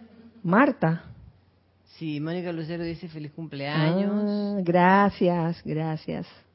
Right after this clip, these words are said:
Speaker 2: Y por ahora es
Speaker 1: Bueno,
Speaker 2: todo.
Speaker 1: muchas gracias a todos por,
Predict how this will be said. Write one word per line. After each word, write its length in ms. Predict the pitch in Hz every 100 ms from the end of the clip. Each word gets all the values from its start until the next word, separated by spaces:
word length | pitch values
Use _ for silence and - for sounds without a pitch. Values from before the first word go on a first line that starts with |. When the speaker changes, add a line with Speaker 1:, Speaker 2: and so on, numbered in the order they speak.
| _ -
Speaker 2:
Y 160 | 156
por 240 | 143 151 147
ahora 400 | 170 113 214 214
es 260 | - -
Speaker 1:
Bueno, 480 | 202 170 190 233 240
Speaker 2:
todo. 200 | 220 214
Speaker 1:
muchas 280 | 208 196 185
gracias 480 | 180 185 220 240 220
a 60 | 202
todos 300 | 214 233 240
por, 440 | 262 262 269 285